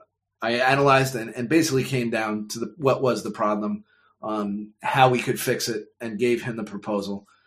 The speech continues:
Uh, to George Feldstein's credit, George said,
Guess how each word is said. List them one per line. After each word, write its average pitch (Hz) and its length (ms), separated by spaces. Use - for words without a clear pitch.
Uh, 110 380
to 131 100
George 135 300
Feldstein's 127 500
credit, 107 440
George 117 320
said, 110 360